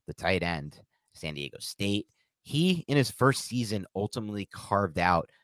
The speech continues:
what was essentially a, you know, full-time starting role. By the time we got to the playoffs, and that was after the injury, too, to his eye, where he missed a bunch of time.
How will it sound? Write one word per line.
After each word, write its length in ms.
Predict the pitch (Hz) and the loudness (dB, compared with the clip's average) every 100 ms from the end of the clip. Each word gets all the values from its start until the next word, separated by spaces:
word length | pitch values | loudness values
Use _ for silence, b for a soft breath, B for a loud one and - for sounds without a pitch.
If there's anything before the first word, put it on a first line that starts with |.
| _ _ _ | _ _ _
what 180 | 101 117 | -2 4
was 300 | 120 101 85 _ _ _ _ _ - | 4 2 -4 _ _ _ _ _ -10
essentially 840 | - - 180 269 135 87 82 80 _ _ _ _ - | -4 0 0 0 0 0 0 -4 _ _ _ _ -2
a, 120 | 90 76 - _ _ - | -2 -2 -10 _ _ -8
you 80 | 87 | -6
know, 80 | 69 | 0
full-time 480 | - 147 131 135 | 8 8 8 -2
starting 380 | 90 110 110 78 | -2 -2 -2 -2
role. 220 | 82 92 | 0 0
By 120 | 78 80 | 0 -4
the 80 | |
time 200 | - 175 | -2 -2
we 80 | 220 | 0
got 280 | 95 90 - | 0 0 0
to 60 | 90 | -6
the 120 | 78 | -10
playoffs, 320 | - 98 80 | -4 -2 -2
and 80 | 82 | -2
that 100 | 127 | -2
was 100 | 143 - | -2 0
after 300 | 95 - 78 | -2 -2 -10
the 160 | 67 | -8
injury, 300 | 85 80 67 | -8 -8 -10
too, 200 | - 87 | -6 -6
to 140 | - 69 | -4 -6
his 100 | 67 | -2
eye, 240 | 71 78 | 0 2
where 140 | 69 | 0
he 80 | 71 | -4
missed 240 | 76 80 76 | -6 -6 -6
a 40 | |
bunch 220 | 76 78 | -8 -8
of 80 | - | -10
time. 300 | 85 98 | -4 -2